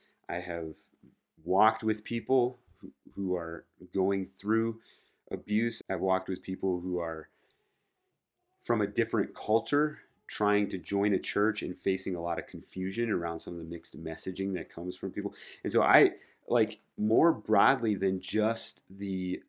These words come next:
abuse piece of it, and e-, definitely more broadly than just the Haiti piece of it, I think this is a must-read ministry preparation book because he does a good job of interacting with some of the,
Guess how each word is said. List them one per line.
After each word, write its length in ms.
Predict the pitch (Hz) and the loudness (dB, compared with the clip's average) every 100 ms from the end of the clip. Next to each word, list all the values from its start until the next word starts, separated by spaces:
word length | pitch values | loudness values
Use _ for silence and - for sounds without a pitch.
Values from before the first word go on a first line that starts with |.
| - | -12
abuse 920 | 92 _ _ 98 117 131 - - - _ _ _ _ _ - | -12 _ _ -4 -2 -2 -4 -8 -12 _ _ _ _ _ -10
piece 280 | 131 139 - | -6 -4 -2
of 140 | 139 | 0
it, 240 | 151 165 _ _ _ - | 0 -2 _ _ _ -2
and 340 | 107 101 98 98 | 2 4 2 0
e-, 160 | 104 101 - 85 - _ | -6 -8 -14 -20 -20 _
definitely 300 | 110 107 107 | -6 -4 -2
more 160 | 95 92 | -2 -2
broadly 320 | 92 90 90 | -2 -4 -4
than 160 | 85 82 | -6 -8
just 200 | 87 - | -10 -10
the 60 | |
Haiti 280 | 78 107 110 | -6 -6 -6
piece 240 | 104 85 85 | -10 -10 -8
of 100 | 82 | -8
it, 160 | - _ _ _ - | -10 _ _ _ -12
I 60 | 120 | -6
think 180 | 139 110 | -4 -2
this 180 | 110 101 | -4 -4
is 120 | 90 | -8
a 80 | 85 | -8
must-read 880 | 85 92 90 - 92 92 87 80 - _ _ _ _ _ _ _ 85 | -8 -8 -8 -12 -8 -8 -6 -10 -12 _ _ _ _ _ _ _ -10
ministry 720 | 87 104 113 110 - 110 101 | 0 2 2 -2 -4 -4 -4
preparation 880 | - 95 90 80 80 78 - - - _ _ _ _ _ _ | -6 -6 -6 -6 -6 -6 -10 -12 -16 _ _ _ _ _ _
book 200 | 80 - _ _ _ _ - | -12 -12 _ _ _ _ -12
because 220 | 101 107 | -6 -4
he 80 | 104 | 2
does 180 | 110 | 2
a 60 | 110 | 2
good 220 | 107 101 | 0 -2
job 420 | 92 92 85 87 - _ 92 | -2 -2 -4 -8 -14 _ -14
of 100 | 80 - | -10 -8
interacting 760 | 92 95 87 80 - 90 82 | -6 -4 -4 -6 -8 -10 -10
with 260 | 82 80 _ _ _ _ _ | -10 -12 _ _ _ _ _
some 240 | - 107 95 | -8 -4 -2
of 140 | 90 | -4
the, 420 | 92 90 85 82 | -6 -6 -6 -10